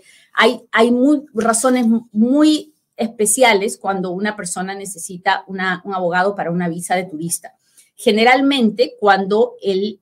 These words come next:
eh, el, el, el extranjero tiene que pedir un perdón de algún tipo.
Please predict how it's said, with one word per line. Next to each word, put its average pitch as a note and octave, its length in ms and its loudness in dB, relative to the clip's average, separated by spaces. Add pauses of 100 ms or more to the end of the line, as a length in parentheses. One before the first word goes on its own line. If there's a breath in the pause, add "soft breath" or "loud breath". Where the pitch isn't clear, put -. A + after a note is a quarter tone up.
(120)
eh, F3 260 -4
el, F3 380 -2
el, E3 240 -4
el F#3 140 -2
extranjero F#3 960 -2
tiene G3 280 0
que G3+ 100 -6
pedir E3+ 300 -4
un F3+ 140 -4
perdón E3 400 -4
de E3 80 -4
algún D3+ 280 -8
tipo. - 340 -12